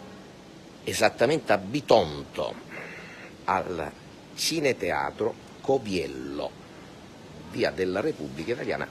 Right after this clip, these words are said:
quarantacinque. Vi do l'indicazione a tutti i nostri sostenitori pugliesi. Io interverrò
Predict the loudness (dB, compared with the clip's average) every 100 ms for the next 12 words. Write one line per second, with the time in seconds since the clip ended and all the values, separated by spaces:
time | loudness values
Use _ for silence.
0 | 2 6 6 4 -2 -6 -6 -6 -8 -8
1 | -6 4 4 4 -2 0 0 0 -4 -4
2 | -8 -12 -12 -12 -14 -8 -8 -8 -6 -6
3 | -6 -6 -2 -2 -2 -6 2 2 2 0
4 | 2 0 0 0 2 2 -2 -2 -2 0
5 | -2 -2 -2 -4 0 -2 -2 -14 -18 -18
6 | -18 -10 0 0 0 -6 -4 0 2 4
7 | 4 6 2 2 -2